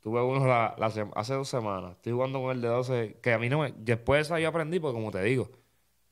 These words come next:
vinieron personas que llevan coachando hace tiempo y me dicen, "Oye, caballo, desde ahora te lo digo, para tú ser mejor coach,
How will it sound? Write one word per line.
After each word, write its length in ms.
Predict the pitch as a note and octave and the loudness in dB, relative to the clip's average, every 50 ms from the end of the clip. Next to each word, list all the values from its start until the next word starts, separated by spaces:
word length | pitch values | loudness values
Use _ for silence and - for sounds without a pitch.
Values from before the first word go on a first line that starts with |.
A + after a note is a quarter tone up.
| _ _ _ _ _ _ _ _ _ _ _ _ - | _ _ _ _ _ _ _ _ _ _ _ _ -8
vinieron 480 | F#2+ F#2 F#2 F#2 F#2+ F#2 G2+ A2 A#2 - - - | -6 -4 -2 0 0 0 0 -2 -4 -8 -4 0
personas 380 | - B2+ B2 - C#3 C3+ C3+ C3 | 2 2 2 4 2 2 2 2
que 100 | - C3+ | 2 4
llevan 180 | C3+ C#3 C#3 | 4 4 2
coachando 460 | C#3 - C3+ C3 - D3+ C#3+ C#3 C#3 | 2 2 0 2 2 2 2 2 4
hace 120 | C#3+ C#3 C3 | 2 2 4
tiempo 340 | C#3+ C#3 C3 B2+ A#2 - A2+ | 4 4 4 4 2 2 0
y 40 | |
me 120 | G#2+ G2+ F#2+ | 2 0 0
dicen, 220 | G2 F#2+ - G2+ | -2 -2 -2 -2
"Oye, 180 | G#2 G#2 G#2 G2+ | -2 -2 -2 -2
caballo, 460 | G2 F2+ F#2 F#2+ G2 F#2+ F2+ E2+ - _ _ _ _ _ _ _ _ _ _ | -2 0 0 2 2 2 0 -2 -6 _ _ _ _ _ _ _ _ _ _
desde 200 | - G2 F#2+ F2+ | -6 -6 -4 -2
ahora 200 | E2+ F2 G2 G2+ | 0 0 2 2
te 100 | G2+ A2 | 4 4
lo 140 | A2+ A2+ A2+ | 4 6 6
digo, 320 | A#2 B2 C3 C3 C3+ C3+ - _ _ _ _ _ _ _ _ _ - | 6 6 4 4 4 2 -2 _ _ _ _ _ _ _ _ _ -4
para 160 | F2+ F2+ F#2 | -2 -2 0
tú 100 | - A2+ | 0 2
ser 140 | A#2 C3 B2 | 2 2 4
mejor 320 | B2 B2 B2+ A#2 A2 - | 4 4 4 4 4 4
coach, 440 | - B2+ C#3 D3 C#3+ - - - | 4 4 6 4 4 -2 -6 -12